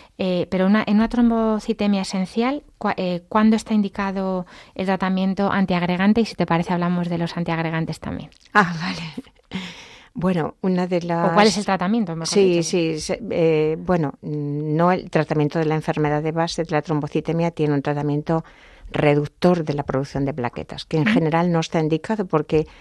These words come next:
Speaker 2: eh, hace más daño el tratamiento que lo que en realidad es la trombocitemia. Entonces, sí, cuando hay factores de riesgo asociados
Speaker 1: Como decías,
Speaker 2: por
Speaker 1: la edad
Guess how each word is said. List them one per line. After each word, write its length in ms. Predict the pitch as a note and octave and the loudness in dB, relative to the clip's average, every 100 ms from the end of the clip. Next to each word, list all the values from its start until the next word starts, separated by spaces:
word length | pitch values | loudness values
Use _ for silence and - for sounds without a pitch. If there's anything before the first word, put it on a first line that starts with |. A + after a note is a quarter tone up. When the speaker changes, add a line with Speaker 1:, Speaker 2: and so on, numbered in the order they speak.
| - - - _ - | -20 -20 -20 _ -8
Speaker 2:
eh, 260 | F3+ D#3+ D#3 | -2 0 0
hace 220 | F#3 - | -2 -2
más 220 | F3 F3 E3+ | 0 0 0
daño 420 | F3+ E3+ D#3 - - _ _ _ - | 0 0 0 -4 -10 _ _ _ -2
el 140 | E3 | -2
tratamiento 800 | D#3 D3+ D3 E3 F3+ F3+ G#3+ D4+ - _ _ | 0 -2 0 2 2 0 -2 -4 -8 _ _
que 140 | - | 2
lo 140 | D#3 D3+ | 2 2
que 100 | D#3 | 0
en 100 | C#3+ | 0
realidad 480 | C#3+ C#3 C#3+ D3+ - | 0 0 0 0 -2
es 240 | D#3 D3 D3 | -4 -4 -6
la 180 | C#3 | -8
trombocitemia. 760 | - C3+ C3+ - C3 C#3 C3+ C3 | -4 -4 -4 -6 -4 -2 -2 -4
Entonces, 420 | - D#3 C#3+ D#3+ - - _ _ | -6 -6 -6 -6 -12 -20 _ _
sí, 460 | - - F#3+ F3 D#3 _ _ | -6 0 2 0 -2 _ _
cuando 300 | - D#3 D#3 | 0 2 2
hay 100 | F3 | 0
factores 560 | - E3+ - F3+ E3+ E3 | -2 -6 -4 -4 -2 -4
de 80 | D3+ | -6
riesgo 400 | - D#3+ D#3+ D3 | -4 -4 -2 -4
asociados 800 | D3+ E3+ D3+ E3 E3 E3 D#3+ D#3+ | -4 -6 -6 -2 -2 0 -2 -2
Speaker 1:
Como 180 | F#3+ F3+ | -4 -6
decías, 140 | F3 | 0
Speaker 2:
por 160 | D#3+ F3 | 2 2
Speaker 1:
la 180 | F3 F3+ | 0 0
edad 400 | G3 G#3 G3+ | 0 0 -2